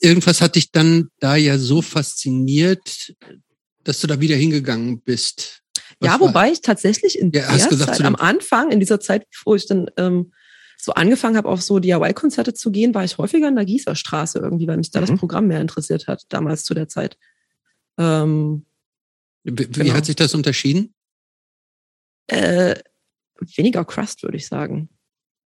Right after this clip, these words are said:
Speaker 2: Und zwar mehr was?
Speaker 1: Äh, also zu der Zeit habe ich echt noch mehr so ein bisschen so Hardcore und auch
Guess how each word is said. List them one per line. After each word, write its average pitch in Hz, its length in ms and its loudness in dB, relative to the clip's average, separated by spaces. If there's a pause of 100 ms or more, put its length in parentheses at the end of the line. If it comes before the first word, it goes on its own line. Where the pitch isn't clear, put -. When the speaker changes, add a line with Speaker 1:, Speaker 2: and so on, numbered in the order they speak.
Speaker 2:
Und 131 160 -4
zwar 135 160 -4
mehr 135 280 -2
was? 151 340 -6 (380)
Speaker 1:
Äh, 175 40 -2 (640)
also 175 200 2
zu 185 140 -2
der 180 100 6
Zeit 254 120 -2
habe 226 120 2
ich - 100 -4
echt - 180 0
noch 220 120 2
mehr 196 160 4
so 196 80 0
ein 190 80 2
bisschen 208 220 -2
so 185 180 0
Hardcore 185 360 -4
und 151 100 -6
auch - 140 -8